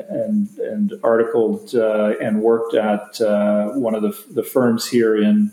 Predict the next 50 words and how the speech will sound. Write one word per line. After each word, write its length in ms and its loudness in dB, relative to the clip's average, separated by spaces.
uh, 240 0
in 180 0
Ottawa. 480 2
And 160 0
Giant 260 2
Tiger 280 2
was 160 4
a 40 -2
client 460 0
of 440 -2
the 60 2
firm 320 0
at 100 -2
the 60 0
time. 360 2
And 160 0
so 600 0
not 200 2
an 160 0
atypical 680 2
path 400 0
for 120 0
someone, 680 0
uh, 140 -2
associated 640 0
with 160 0
a 60 -2
client 320 0
account 380 -2
to 80 -6
be, 360 0
uh, 260 -2
asked 320 0
by 140 2
the 100 0
client 320 0
eventually 520 2
to 120 -2
come 240 0
and, 220 0
and 240 -2
join 200 2
their 120 -2
team. 320 2
And 160 -2
for 120 -2
me, 540 0
um, 760 -4
while 180 2
I 240 0